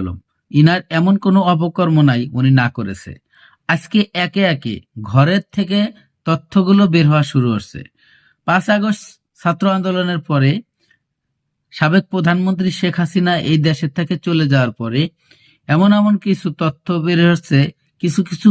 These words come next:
পুলিশ সদস্যের নামে, কিছু কিছু পুলিশ অফিসারের জন্য। দর্শক,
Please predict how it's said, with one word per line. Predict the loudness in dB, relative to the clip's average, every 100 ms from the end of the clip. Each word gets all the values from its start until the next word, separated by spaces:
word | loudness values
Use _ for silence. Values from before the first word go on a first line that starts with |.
| 2
পুলিশ | 4 4 4
সদস্যের | 0 0 0 -2 -4
নামে, | -4 -4 -8 -12 _ _ _ _ _ _ 0
কিছু | 4 4
কিছু | 4 2 2
পুলিশ | 2 2 2
অফিসারের | 0 0 0 0 0
জন্য। | -4 -6 -6 -10 _ _ _ _ _ _ _ _ _ -20 -20 _ 0
দর্শক, | 0 2 -2